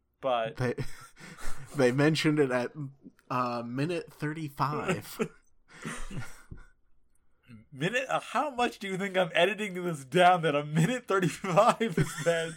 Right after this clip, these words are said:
Speaker 1: <laughs> is when I mention this?
Speaker 2: <laughs>
Speaker 1: So audio sensors.
Speaker 2: Right.
Speaker 1: Maybe, maybe to them,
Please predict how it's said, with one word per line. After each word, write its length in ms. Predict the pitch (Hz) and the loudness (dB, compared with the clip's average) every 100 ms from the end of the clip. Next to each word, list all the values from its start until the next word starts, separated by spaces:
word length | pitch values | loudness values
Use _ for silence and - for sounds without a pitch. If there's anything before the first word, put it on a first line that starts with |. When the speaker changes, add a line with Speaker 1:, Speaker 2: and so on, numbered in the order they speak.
| - - | -10 -10
Speaker 1:
<laughs> 180 | 175 | -12
is 120 | 185 156 | -10 -4
when 160 | 185 | -2
I 120 | 175 | -2
mention 520 | 156 147 202 190 170 147 | -2 -6 -6 -6 -8 -4
this? 480 | 156 185 - - 160 139 - | 0 0 -2 -2 0 0 0
Speaker 2:
<laughs> 680 | 165 - 202 156 - 170 - - - - _ - | -2 -2 -6 -6 -6 -8 -8 -10 -12 -12 _ -10
Speaker 1:
So 240 | 156 156 | -6 0
audio 360 | 151 156 160 110 | 4 4 4 -6
sensors. 720 | - 107 - - - - - _ - | -12 -18 -20 -20 -20 -20 -20 _ -8
Speaker 2:
Right. 320 | 120 78 - _ _ - | -6 -6 -8 _ _ -12
Speaker 1:
Maybe, 500 | 151 214 240 202 - 165 | -6 -6 -6 -10 -12 -8
maybe 340 | 185 220 247 | -8 -8 -10
to 180 | - 185 | -8 -8
them, 500 | 156 170 185 165 | -4 -2 -2 -2